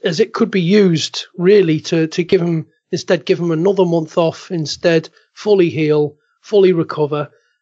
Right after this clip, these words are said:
uh, and really formulate a strong build to make Triple H and, and Rollins, you know, the main event at SummerSlam. I, I, I understand obviously Rollins will want to be, to be there at Mania, but,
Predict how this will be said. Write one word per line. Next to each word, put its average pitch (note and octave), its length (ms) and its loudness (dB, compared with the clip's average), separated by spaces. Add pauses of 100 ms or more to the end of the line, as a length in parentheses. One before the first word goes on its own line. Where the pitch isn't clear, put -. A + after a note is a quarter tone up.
(140)
uh, F3 180 -2
and F#3 240 2
really G3 280 4
formulate E3+ 760 0
a D#3+ 80 -4
strong F#3 480 0
build D3 400 -2 (400)
to E3+ 100 -6
make E3 540 -4
Triple E3 360 -2
H D#3+ 340 0
and, D3+ 360 -2
and D3+ 220 -2
Rollins, D#3 560 2
you E3 60 -2
know, D#3 220 0
the D#3+ 140 0
main D#3+ 280 2
event D#3 260 0
at C#3 60 -2
SummerSlam. E3+ 640 0
I, D#3+ 180 -4
I, C#3+ 40 -8 (760)
I G3 200 4
understand F3+ 440 0
obviously E3 340 -6
Rollins D#3 420 -2
will D3 160 -2
want F#3+ 300 0
to D#3+ 100 -4
be, C#3+ 320 -4 (400)
to D#3 100 -6
be D3 80 -4
there C#3+ 240 0
at D#3 60 -4
Mania, C#3+ 360 -2
but, D#3 220 2